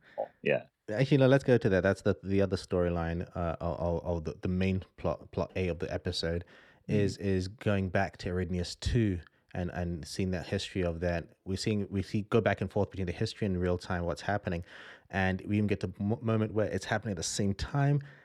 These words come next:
Speaker 2: And it's not because of, of, of, of Cortana. She's like, "I'm not doing it. He's seen some
Speaker 1: Yeah.
Speaker 2: stuff, not because of me." Like, "Oh shit," really getting into the, into the whole, uh, hallucination aspect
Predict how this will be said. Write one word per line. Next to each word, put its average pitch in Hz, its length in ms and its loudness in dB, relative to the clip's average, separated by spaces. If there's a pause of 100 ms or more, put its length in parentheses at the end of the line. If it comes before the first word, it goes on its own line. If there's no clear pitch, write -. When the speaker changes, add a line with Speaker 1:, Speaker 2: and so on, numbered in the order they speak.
(240)
Speaker 2:
And 92 100 -2
it's - 120 -10
not 104 180 -6
because 90 420 -4
of, 85 300 -4
of, 90 280 -4
of, 90 220 -4
of 87 180 -4
Cortana. 101 520 -4
She's 90 200 -8
like, 71 160 -6
"I'm 85 140 -2
not - 140 -4
doing 71 240 -6
it. 98 200 -6
He's - 220 -6
seen 101 240 0
some - 120 2
Speaker 1:
Yeah. 95 40 2
Speaker 2:
stuff, 147 300 0 (180)
not 67 260 -8
because 101 380 -8
of 120 80 -2
me." 160 260 -2 (140)
Like, - 260 -6
"Oh 87 200 -4
shit," - 420 -8
really 90 300 -2
getting 85 240 -2
into 85 260 -2
the, 82 260 -2
into 87 280 -4
the 82 400 0
whole, 78 340 -2
uh, 80 200 -2
hallucination 87 680 -2
aspect 71 480 -6